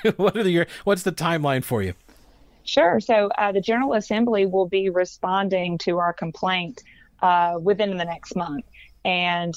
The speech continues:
Speaker 2: uh, we, we can expect that we'll likely get a three-judge panel, hopefully, uh, soon. You know, I would, I would, I'd hazard a guess that it would be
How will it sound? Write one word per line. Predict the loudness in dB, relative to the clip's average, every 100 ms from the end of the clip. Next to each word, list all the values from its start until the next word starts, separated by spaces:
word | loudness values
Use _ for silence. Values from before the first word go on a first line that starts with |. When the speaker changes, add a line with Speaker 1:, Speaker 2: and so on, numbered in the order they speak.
| -2
Speaker 2:
uh, | 0 2 2 0 -4
we, | 0 2 4
we | 0 0 0 0 -2
can | 0
expect | -2 -2 0 0 0 -2
that | -2
we'll | 2 0
likely | 2 0 2 0
get | 2 0
a |
three-judge | 0 0 2 0 -2
panel, | -2 2 2 2 -2
hopefully, | -2 -4 0 0 2 2
uh, | 2 0 0
soon. | -4 0 0 0 -6 -6
You | -2
know, | 0 2 4
I | 2
would, | 2 0 -2 -4
I | -2
would, | -2 -6 -10 _ _ -20 -20 _ _ -2
I'd | -2 -2 _ _ _
hazard | -14 0 2 2 2
a | 0
guess | 2 2 2
that | 0 0
it | 2
would | 0 2
be | 2 2